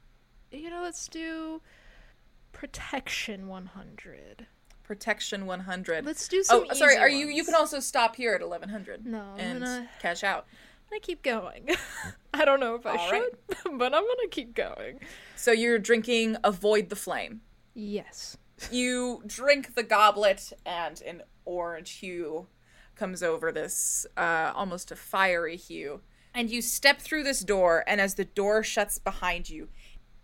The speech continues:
Speaker 2: you are in a room, and that door and the wall is at your back.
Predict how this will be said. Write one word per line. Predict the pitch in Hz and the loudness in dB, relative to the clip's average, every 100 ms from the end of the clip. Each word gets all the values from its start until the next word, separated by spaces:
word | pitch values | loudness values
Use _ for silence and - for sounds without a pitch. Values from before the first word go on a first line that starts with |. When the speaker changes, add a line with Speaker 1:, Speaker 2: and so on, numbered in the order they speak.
| - | -10
Speaker 2:
you | 220 233 | -6 4
are | 226 202 | 4 4
in | 208 220 208 190 | 2 4 4 4
a | - 196 | 0 0
room, | 170 185 180 165 156 175 - - - - - - - - | 0 -4 -4 -6 -12 -18 -20 -20 -20 -20 -20 -20 -20 -8
and | 190 196 185 | -2 -2 2
that | 196 180 - | 0 0 -2
door | 233 214 202 175 165 - | 0 2 4 2 -2 -6
and | 196 196 | -6 -2
the | 190 | -2
wall | 175 180 180 170 165 151 - | -2 -2 2 2 0 -4 -8
is | 185 175 | -8 -4
at | 160 - | -4 -4
your | 180 | -10
back. | 160 170 175 - - | -6 -4 -4 -6 -12